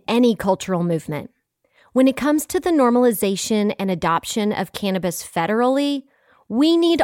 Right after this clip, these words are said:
all of the moms on board. They're the ones guiding the healthcare decisions of their aging parents and managing the household purchases, as well as laying the groundwork for the wellness paths of their maturing kids.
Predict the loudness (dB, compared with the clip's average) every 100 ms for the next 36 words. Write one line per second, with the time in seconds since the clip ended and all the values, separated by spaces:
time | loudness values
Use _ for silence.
0 | 0 4 4 4 2 2 2 2 0 -2
1 | -4 -4 -6 -6 -12 _ _ _ _ _
2 | _ _ -2 2 2 2 2 0 0 -2
3 | -2 0 0 0 0 -2 -2 -4 -2 -2
4 | -2 -2 0 -2 0 -2 -2 -2 -2 -2
5 | -4 -4 -2 -2 -2 -6 -12 -14 -16 _
6 | _ _ _ 0 2 4 4 2 2 0
7 | 0 -2 -2 -6 -4 -4 -4 -6 -8 -10
8 | -10 -12 -16 _ -16 -8 -4 0 2 2
9 | 0 -2 0 2 2 0 -2 -2 -2 -2
10 | -2 -2 -4 -8 -8 -4 -2 0 0 0
11 | -4 -6 -4 -2 -4 -8 -14 -8 -6 -4
12 | -4 -4 -6 -6 -4 -6 -6 -6 -8 -14
13 | -16